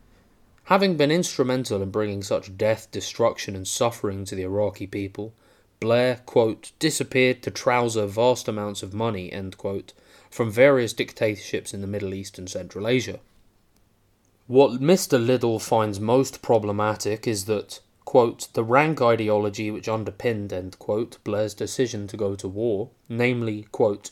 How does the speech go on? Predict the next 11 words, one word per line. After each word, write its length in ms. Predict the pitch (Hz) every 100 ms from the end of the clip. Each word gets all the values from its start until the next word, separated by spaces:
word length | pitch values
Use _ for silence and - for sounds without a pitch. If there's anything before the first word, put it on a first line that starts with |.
| -
"evangelistic 960 | 139 131 143 139 113 110 107 - 113 104
liberal 480 | 107 120 113 104
interventionism," 960 | - 104 98 110 151 - 107 95 95 110 -
end 260 | 101 95
quote, 380 | - 101 - - _ _ _ _ _
imperialism 760 | 113 104 160 160 110 101 98 98
in 140 | 95
plain 260 | 104 101 98
language, 520 | 95 98 101 135 - _ -
is, 400 | 113 117 - - _ _ _
quote, 400 | - 120 104 -